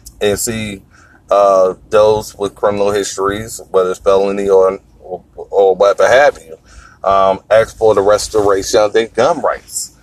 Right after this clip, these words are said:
Um, and always citing the fact, "I wanna protect my family." Unless you know how dangerous,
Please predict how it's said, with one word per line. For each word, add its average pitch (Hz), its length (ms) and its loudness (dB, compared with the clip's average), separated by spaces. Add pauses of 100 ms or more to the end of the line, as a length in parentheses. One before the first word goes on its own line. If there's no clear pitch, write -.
(380)
Um, 98 420 -2
and 101 320 -4 (100)
always 139 460 2
citing 117 400 0
the 120 100 0
fact, 107 320 0
"I 104 100 2
wanna 120 260 0
protect 113 360 -2
my 120 140 0
family." 135 480 -2
Unless 135 340 0
you 147 60 -8
know 139 180 2
how 123 180 2
dangerous, 117 840 -2